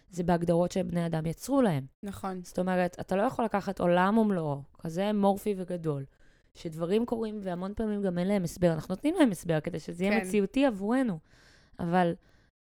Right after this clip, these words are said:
Speaker 1: יש המון דברים שאתה צריך להיות פתוח, ואת יודעת מה, ככל שאני צוללת יותר לעולם של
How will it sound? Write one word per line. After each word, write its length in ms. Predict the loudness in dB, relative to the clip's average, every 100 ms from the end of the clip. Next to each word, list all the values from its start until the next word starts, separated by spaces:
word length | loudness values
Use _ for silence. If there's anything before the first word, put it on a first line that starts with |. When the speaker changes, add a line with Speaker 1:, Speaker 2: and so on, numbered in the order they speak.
| _
Speaker 1:
יש 220 | 4 4 2
המון 200 | 0 0
דברים 380 | -2 -4 -4
שאתה 260 | -6 -10 -10
צריך 320 | -6 -8 -4
להיות 180 | -4 -4
פתוח, 440 | -12 -4 -2 -2 -2
ואת 240 | -4 -4 -4
יודעת 200 | -6 -6
מה, 80 |
ככל 220 | -10 -6 -6
שאני 260 | -6 -8
צוללת 520 | -6 -2 0 0 -2
יותר 280 | -6 -4 -2
לעולם 380 | 0 0 -2 -4
של 260 | -4 -4